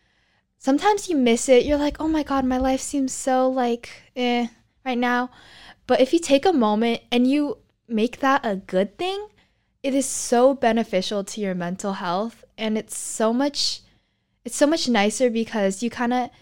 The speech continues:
it may, it's different. Of course it's different. But just because it's different does not mean it's bad.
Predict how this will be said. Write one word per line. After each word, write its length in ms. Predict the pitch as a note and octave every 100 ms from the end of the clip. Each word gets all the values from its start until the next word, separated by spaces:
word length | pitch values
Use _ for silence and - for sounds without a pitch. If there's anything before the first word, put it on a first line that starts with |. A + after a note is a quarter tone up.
| _ _ _ _ _ _ _ _ _ _ _
it 80 | -
may, 300 | D4 D4+ F#4 -
it's 240 | D#4 -
different. 480 | - F#4 G#4+ - - _ _
Of 120 | - B3
course 220 | D#4+ D#4+
it's 120 | C#4+
different. 440 | - D4+ G3 C#3 - _ _ _ _ _ _
But 120 | B3
just 200 | B3+ C4
because 220 | F4+ F4+
it's 160 | E4+ C#4+
different 580 | - G#3+ A3+ G3 - G3+
does 220 | G3+ G3
not 320 | G3 F#3 F3
mean 160 | E3+ E3
it's 160 | - -
bad. 380 | - F2 -